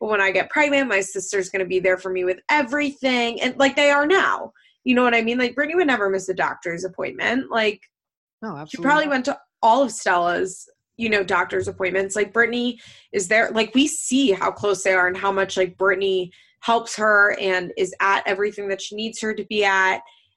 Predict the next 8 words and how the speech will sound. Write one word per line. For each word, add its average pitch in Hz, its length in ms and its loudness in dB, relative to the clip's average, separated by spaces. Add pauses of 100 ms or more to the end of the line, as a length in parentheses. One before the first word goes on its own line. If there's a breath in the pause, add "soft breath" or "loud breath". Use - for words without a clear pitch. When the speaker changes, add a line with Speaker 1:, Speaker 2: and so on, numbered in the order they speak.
(140)
Speaker 1:
And 180 580 0
it's 190 340 -4
just, - 680 -4 (540)
I 226 80 2
can't 233 240 0
imagine, 208 400 0
like, 185 200 -2
how 180 540 2